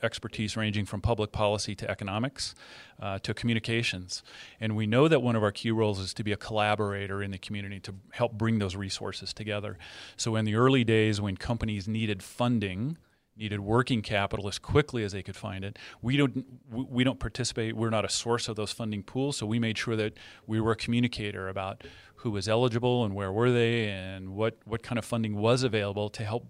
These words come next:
businesses, point businesses in that direction. The calls that we fielded asking about funding, we steered to the S B D C.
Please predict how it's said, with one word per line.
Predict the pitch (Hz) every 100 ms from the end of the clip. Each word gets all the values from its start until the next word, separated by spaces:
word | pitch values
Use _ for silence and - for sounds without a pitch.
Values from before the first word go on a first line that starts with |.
| -
businesses, | 113 104 110 - 98
point | - 147 107
businesses | 98 107 - 107 95
in | 95
that | 95
direction. | 92 98 - 101 98
The | -
calls | - 107 107
that | 107 107
we | 98
fielded | - 113 120 131 120 104
asking | 101 - 113
about | 104 101
funding, | - 107 104 101 - - _ _ _
we | 98
steered | - - 123 123
to | 107 92 -
the | 101 95
S | -
B | 98
D | 92 87
C. | - 95 95 104